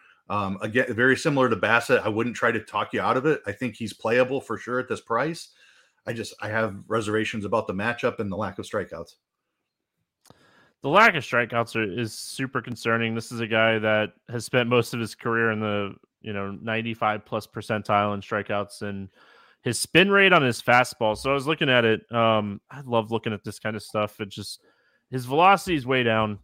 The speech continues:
Speaker 2: His spin rate for his fastball, like, two thousand fifteen to two thousand nineteen, this dude was ninety-nine percentile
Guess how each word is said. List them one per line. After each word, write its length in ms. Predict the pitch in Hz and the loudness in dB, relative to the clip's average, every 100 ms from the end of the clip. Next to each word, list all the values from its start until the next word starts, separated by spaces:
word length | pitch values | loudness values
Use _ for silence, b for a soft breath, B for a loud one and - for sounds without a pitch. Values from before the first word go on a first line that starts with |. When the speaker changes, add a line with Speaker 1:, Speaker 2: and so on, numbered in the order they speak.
| - | -10
Speaker 2:
His 120 | 113 | -8
spin 300 | - 143 156 | -2 2 4
rate 220 | 151 147 | 4 2
for 100 | 147 | 2
his 140 | 131 - | 0 2
fastball, 840 | 117 120 143 131 143 147 147 139 - | 2 2 -2 -2 2 2 0 -6 -2
like, 340 | 120 117 107 _ _ _ _ _ _ _ _ | 0 0 -4 _ _ _ _ _ _ _ _
two 160 | - 185 | -4 4
thousand 360 | 190 196 185 | 6 6 2
fifteen 480 | - 175 - 175 165 | 0 -2 0 -2 -2
to 80 | 131 | -2
two 180 | - 147 | -2 4
thousand 340 | 151 139 120 | 4 4 0
nineteen, 760 | 113 131 110 147 147 151 156 117 | 0 -2 -4 -4 -2 -2 -4 -6
this 180 | 127 - | -8 -4
dude 240 | 139 127 | -4 -2
was 440 | 123 127 120 107 | 2 4 4 0
ninety-nine 540 | 107 120 127 127 123 113 | 0 0 0 0 0 -2
percentile 760 | 113 - 110 110 104 104 101 | -6 -6 -4 0 2 2 0